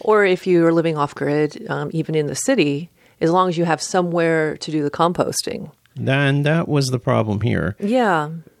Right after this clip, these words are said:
Speaker 2: There's
Speaker 1: We
Speaker 2: not enough room in this small lot. I think you could do it if you planned it correctly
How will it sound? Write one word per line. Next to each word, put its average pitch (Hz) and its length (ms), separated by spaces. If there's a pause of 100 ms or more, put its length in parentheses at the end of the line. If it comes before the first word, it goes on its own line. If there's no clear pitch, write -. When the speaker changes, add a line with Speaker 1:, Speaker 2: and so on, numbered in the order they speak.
(100)
Speaker 2:
There's 127 280
Speaker 1:
We - 40
Speaker 2:
not 151 180
enough 127 260
room 113 340
in 98 140
this 95 180
small 95 540
lot. 92 240
I 127 80
think 202 280
you 160 120
could 113 360
do 113 180
it 113 220
if 110 240
you 98 480
planned 107 560
it 101 260
correctly 98 800